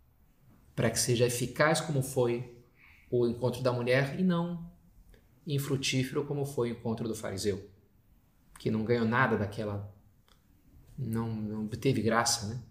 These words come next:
Jesus conta da minha parábola do oração do fariseu e do publicano no templo,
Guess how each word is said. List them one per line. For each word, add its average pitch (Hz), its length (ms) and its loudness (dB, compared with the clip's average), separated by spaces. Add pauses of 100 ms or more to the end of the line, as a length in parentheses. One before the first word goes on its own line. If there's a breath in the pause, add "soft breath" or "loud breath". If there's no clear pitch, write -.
(420)
Jesus 101 280 -4
conta 117 260 -4
da 113 100 0
minha 120 160 -2
parábola 110 720 0 (200)
do 110 240 -2
oração 110 300 0
do 117 100 -2
fariseu 113 680 2
e 110 40 2
do 92 80 -6
publicano 117 560 2
no 107 100 -2
templo, 131 480 2